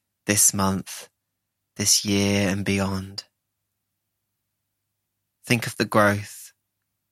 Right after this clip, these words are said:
and the learning. Think of the things that you would and could do now that past you could never or would never have done.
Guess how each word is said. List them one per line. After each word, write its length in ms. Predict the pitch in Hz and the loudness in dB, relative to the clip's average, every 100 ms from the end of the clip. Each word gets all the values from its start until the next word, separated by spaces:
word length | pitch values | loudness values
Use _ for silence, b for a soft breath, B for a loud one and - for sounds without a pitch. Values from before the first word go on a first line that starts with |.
| _ 110 | _ -8
and 160 | 107 | -4
the 80 | 104 | -2
learning. 840 | 104 104 104 104 104 104 107 113 _ _ _ _ _ _ _ _ _ _ _ - | 0 2 2 0 -2 -6 -10 -18 _ _ _ _ _ _ _ _ _ _ _ -2
Think 240 | - 123 | 2 2
of 100 | 123 | 2
the 120 | 107 120 | 0 2
things 480 | 131 120 120 117 | 4 4 4 2
that 160 | - - | 0 -2
you 440 | 113 117 120 117 | 0 2 4 2
would 440 | 110 120 117 117 - - | 2 4 4 2 -2 -4
and 200 | 104 104 | -6 -6
could 360 | - 120 113 - | -4 -2 0 0
do 300 | 110 107 107 | 2 2 2
now 560 | 107 101 98 95 95 101 _ _ _ _ _ _ - | 0 0 0 -2 -4 -10 _ _ _ _ _ _ -6
that 140 | - - | -4 -4
past 640 | - 113 110 107 - - | -2 2 4 4 2 0
you 420 | 104 101 98 101 - | 0 0 0 -4 -6
could 260 | - 104 107 | -8 -8 -2
never 540 | 98 92 92 92 107 - | 0 0 -2 -4 -8 -2
or 220 | 107 101 | 0 2
would 260 | 107 101 - | 2 0 -2
never 340 | 101 95 92 95 | -2 -2 0 -2
have 380 | 85 101 - | -2 -6 -10
done. 400 | - 190 185 - | -6 -4 -6 -12